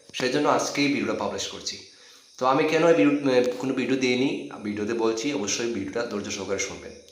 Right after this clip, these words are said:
তো নোটিফিকেশনটা কী actually, সেটা বের হয়েছে একটা নিউজ পেপারের পাতায়। নিউজ পেপারে দেওয়া হয়েছে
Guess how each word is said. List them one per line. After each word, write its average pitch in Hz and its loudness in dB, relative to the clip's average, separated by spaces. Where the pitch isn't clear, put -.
তো 123 -10
নোটিফিকেশনটা 143 2
কী 143 0
actually, 131 -4
সেটা 123 -2
বের 120 2
হয়েছে 123 -2
একটা 117 0
নিউজ 143 0
পেপারের 120 0
পাতায়। 113 -2
নিউজ 117 -4
পেপারে 113 -4
দেওয়া 101 0
হয়েছে 127 -4